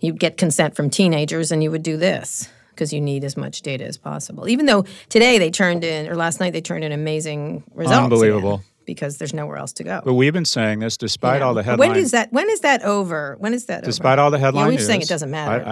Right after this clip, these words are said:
Speaker 1: They're
Speaker 2: don't, I don't think
Speaker 1: doing
Speaker 2: it is over. Look, in the eighties and nineties, tobacco companies were killing half a million people a year, and they were fantastic stocks to own. And that's what we have here.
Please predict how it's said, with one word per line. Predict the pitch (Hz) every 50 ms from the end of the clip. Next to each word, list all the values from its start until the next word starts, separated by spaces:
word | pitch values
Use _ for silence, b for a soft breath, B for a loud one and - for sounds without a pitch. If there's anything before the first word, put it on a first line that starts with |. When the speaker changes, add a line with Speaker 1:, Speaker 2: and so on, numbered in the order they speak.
| 113
Speaker 1:
They're | 110 87 82
Speaker 2:
don't, | 90 107
I | 117
don't | 131 131
think | 123 120 117
Speaker 1:
doing | 120 151
Speaker 2:
it |
is | 175 160 110
over. | 95 92 92 98
Look, | 117 127 98 -
in | - 120 117 120 113
the | 117 123
eighties | 135 151 170 180 143 139
and | 127
nineties, | 107 101 101 104 107 120 131 127 -
tobacco | - 90 104 98 107 - 120 104
companies | - 113 104 98 - 110 107 107 - -
were | 95
killing | - - 110 104 101 95
half | 92 95 98 95 -
a | 110 98
million | 98 98 98 98 95
people | - 98 90 82 107 104
a | 92
year, | 82 82 80 78 98 123 _ _ _ _ _ _ _ _ _ _ _ _ _ _ _ _ -
and | 117 117 120
they | 120
were | 117 110
fantastic | - 123 117 110 - 120 117 110 - - 113 -
stocks | - - 110 104 107 104 -
to | - 80
own. | 82 117 123 110 90 92 104 _ _ _ _ _ _ -
And | 104 110
that's | 120 120 -
what | 135 120
we | 117 110
have | 113 113 107 98
here. | 107 113 92 82 101 -